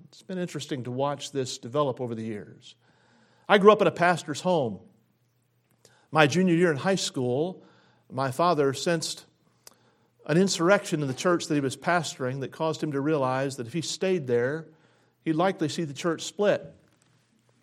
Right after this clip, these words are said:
I remember my junior year in high school, my father took a vote of confidence among the church family. I think about eighty-three percent of the church family said, "You ought to stay."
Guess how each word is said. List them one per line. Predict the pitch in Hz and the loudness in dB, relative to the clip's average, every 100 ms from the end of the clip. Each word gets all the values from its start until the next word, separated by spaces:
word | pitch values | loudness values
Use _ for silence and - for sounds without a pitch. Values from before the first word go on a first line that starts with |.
| _ _ | _ _
I | 131 | -4
remember | 143 151 143 | 0 2 2
my | 139 135 | 0 -2
junior | 117 147 143 | -2 -4 -2
year | 139 | -4
in | |
high | 123 | -4
school, | 143 - 156 | -4 -2 -2
my | 143 127 | 0 -2
father | 135 143 123 | -2 -2 -2
took | 147 | -6
a | 123 | -6
vote | 131 147 | -2 -2
of | |
confidence | - 170 175 117 113 | -2 -4 -4 -6 -8
among | 117 127 120 | -8 -8 -8
the | |
church | - 131 110 | -6 -6 -4
family. | 135 135 156 170 | -4 -2 -2 -4
I | 165 - _ _ _ _ | -8 -20 _ _ _ _
think | 165 | -2
about | 160 170 | 4 4
eighty-three | 175 180 190 180 | 4 2 0 0
percent | 156 - 175 | -2 -2 -2
of | 151 | -2
the | 127 | -4
church | 165 156 | -4 -4
family | 170 160 143 | -4 -4 -2
said, | 127 147 | -2 -2
"You | 139 | 0
ought | 156 | 0
to | |
stay." | 143 - 190 139 95 | -2 0 0 0 -4